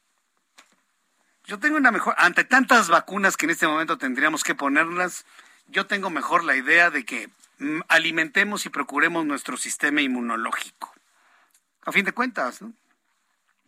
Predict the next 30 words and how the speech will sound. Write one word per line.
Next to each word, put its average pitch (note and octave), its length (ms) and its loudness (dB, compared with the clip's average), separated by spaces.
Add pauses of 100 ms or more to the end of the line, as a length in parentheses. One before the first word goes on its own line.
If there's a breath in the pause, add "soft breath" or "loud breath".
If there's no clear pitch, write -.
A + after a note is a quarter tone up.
(640 loud breath)
El A3+ 100 4
secretario A#3 420 6
de B3+ 120 6
Salud A#3 260 4
de B3 80 4
Sinaloa, G3+ 420 6
Cuitlagua G#3 400 2
González, F#3+ 480 2
dio F#3 120 4
a F#3+ 60 0
conocer E3+ 360 0
que - 80 0
en D#3+ 60 4
la D3 40 4
última D#3+ 320 -2
semana D3+ 360 0
se D3+ 120 -4
detectaron C3+ 540 -4
dos D3 160 -2
casos D3+ 320 -4
sospechosos C3 640 -6
de C3+ 100 -2
la B2+ 240 -2
enfermedad D#3+ 600 0
de D3+ 80 0
viruela C#3 340 2
del C#3+ 140 0
mono D3+ 240 0
en D3 60 -4
Culiacán, D#3+ 580 2